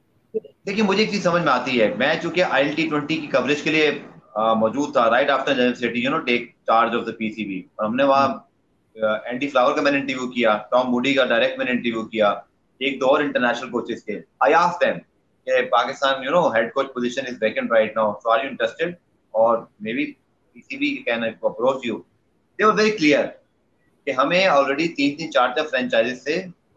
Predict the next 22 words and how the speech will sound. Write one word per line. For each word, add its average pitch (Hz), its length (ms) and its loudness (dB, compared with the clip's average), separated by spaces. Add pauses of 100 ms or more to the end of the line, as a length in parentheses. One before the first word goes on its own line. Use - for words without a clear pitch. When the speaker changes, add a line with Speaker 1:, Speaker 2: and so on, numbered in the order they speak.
Speaker 1:
contracts 117 500 0
हैं 151 60 2
हमारे, 135 220 2
we 170 80 -2
don't 131 340 0
have 120 140 0
time 117 300 0 (440)
and 110 100 -20
we 107 180 -16
don't 110 180 -8
have, 107 160 -2
you 127 100 -8
know, 170 100 -10 (560)
so 117 160 0
thank 127 140 0
you 139 120 -6
so 117 120 2
much, 92 140 -4 (420)
we 113 80 2
are 113 80 0
not 113 160 2
available। 92 420 -6